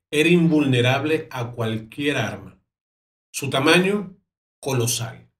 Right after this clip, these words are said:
y su fiereza terrible. Fue el primer trabajo que el rey Euristeo le encomendó a Hércules, celoso de este héroe y convencido de que no podría sobrevivir.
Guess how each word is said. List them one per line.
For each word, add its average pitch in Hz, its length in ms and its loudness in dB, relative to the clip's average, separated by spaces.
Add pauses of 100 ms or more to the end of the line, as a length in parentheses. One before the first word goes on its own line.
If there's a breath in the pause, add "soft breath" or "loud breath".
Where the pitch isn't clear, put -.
(580)
y 123 80 -6
su 123 160 -4
fiereza 123 640 -2
terrible. 110 580 -6 (1400)
Fue 196 380 2
el 180 200 0
primer 156 380 0
trabajo 131 680 -2 (280)
que 123 80 -4
el 117 100 0
rey 127 320 -2
Euristeo 151 720 -2
le 123 160 -4
encomendó 120 800 -2
a 123 160 -6
Hércules, 123 720 -4 (500)
celoso 135 640 0
de 127 120 2
este 120 360 -2
héroe 107 380 -8 (920)
y 147 180 -2
convencido 135 680 2
de 160 120 2
que 127 80 -4
no 123 140 -2
podría 123 380 -2
sobrevivir. 110 840 -6